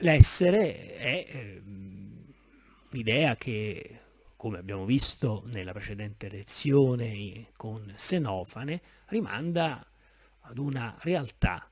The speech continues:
assolutamente immutabile, identica a se stessa, eterna, permanente, increata e infinita, per così dire,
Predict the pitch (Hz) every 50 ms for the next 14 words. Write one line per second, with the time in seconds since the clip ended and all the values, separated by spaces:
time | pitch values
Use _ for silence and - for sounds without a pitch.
0 | _ _ _ _ - 175 - - - - - 151 139 123 123 117 113 113 123 120
1 | 120 117 107 - - 123 110 110 - - _ _ _ _ - 165 139 123 120 127
2 | 127 117 - 101 101 95 82 82 92 98 101 107 107 131 151 - _ _ _ _
3 | _ - 139 135 143 120 113 110 107 110 107 - - 120 107 113 107 104 - -
4 | 113 - - - - - 98 107 - - - - - - 127 127 - _ _ _
5 | _ _ _ _ _ _ _ 202 156 - - 117 104 101 98 101 101 98 101 104
6 | 113 120 120 120 - _ _ _ _ _ _ _ _ _ _ _ _ - 147 135
7 | 117 120 120 110 110 110 110 107 104 104 107 104 104 - - - 120 135 - _
8 | _ _ _ _ _ _ _ _ _ - - 240 202 175 165 151 - - - -
9 | 117 110 101 92 95 95 90 85 113 - - 143 151 170 190 - - - - -
10 | - - - _ _ _ _ - 214 - 90 - 120 - _ _ _ _ - 180
11 | 185 175 - - 180 135 107 98 92 - - - - - _ _ _ _ _ _
12 | _ - 92 - - - 95 - 123 101 104 104 98 92 104 -